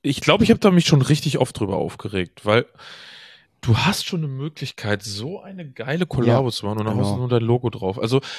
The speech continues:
Speaker 1: das ist so lieblos und das zeigt für mich aktuell auch, warum Nike so
Speaker 2: Ah, du musst
Speaker 1: scheiße
Speaker 2: auch, ich muss
Speaker 1: ist.
Speaker 2: aber auch sagen, ähm, ich schau dir die Sachen mal an.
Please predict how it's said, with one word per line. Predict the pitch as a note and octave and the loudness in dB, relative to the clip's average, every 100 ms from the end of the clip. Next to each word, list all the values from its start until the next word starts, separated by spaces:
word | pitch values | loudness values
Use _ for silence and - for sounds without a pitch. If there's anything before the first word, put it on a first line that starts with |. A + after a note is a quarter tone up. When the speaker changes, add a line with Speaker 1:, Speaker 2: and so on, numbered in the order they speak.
| - | -2
Speaker 1:
das | B2+ - | -2 0
ist | D#3+ - | -4 0
so | F#3 A3 | 2 4
lieblos | A3 A3 - - A#2 G2 F#2+ - | 4 2 -2 -2 0 0 -2 -6
und | A#2+ | -4
das | D#3 - | -4 -4
zeigt | - F3+ A#3 - | 0 2 2 0
für | |
mich | F#3+ F#3 | -2 -2
aktuell | - - F3 D#3 E3 | -4 -2 6 6 6
auch, | - E3 | 4 2
warum | D3 C3+ C3+ C3 | 2 2 2 2
Nike | C#3 C3 C#3+ | 2 0 -6
so | C3 - | -6 4
Speaker 2:
Ah, | C3 | 6
du | C3+ | 8
musst | G3+ | 6
Speaker 1:
scheiße | G3 | 4
Speaker 2:
auch, | F3 | 2
ich | |
muss | E3+ | 2
Speaker 1:
ist. | G3 | 4
Speaker 2:
aber | C3+ | 4
auch | A#2+ | 4
sagen, | A#2+ C#3+ B2+ C3 E3+ | 2 2 2 -2 -4
ähm, | - A#2 A2+ A2+ - _ _ _ | -2 0 0 -2 -8 _ _ _
ich | - | -8
schau | - D#3+ | 0 2
dir | G3 | 2
die | A#2 | 0
Sachen | A2 C3+ C3 | -4 -2 0
mal | G2+ | -2
an. | - B2 F2+ | -2 -4 -6